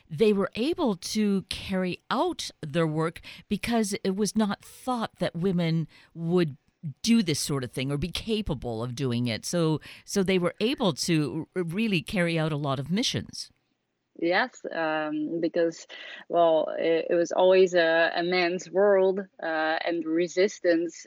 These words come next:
Speaker 2: uh, uh, and that's exactly what the, the Nazi occupier knew as well, that, you know, there would be men. <laughs> And,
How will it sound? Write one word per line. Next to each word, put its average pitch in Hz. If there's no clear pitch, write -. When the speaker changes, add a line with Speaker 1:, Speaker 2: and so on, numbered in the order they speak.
Speaker 2:
uh, 151
uh, 165
and 165
that's 165
exactly 170
what 160
the, 156
the 160
Nazi 170
occupier 160
knew 175
as 165
well, 170
that, 165
you 160
know, 156
there 185
would 175
be 175
men. 165
<laughs> -
And, 170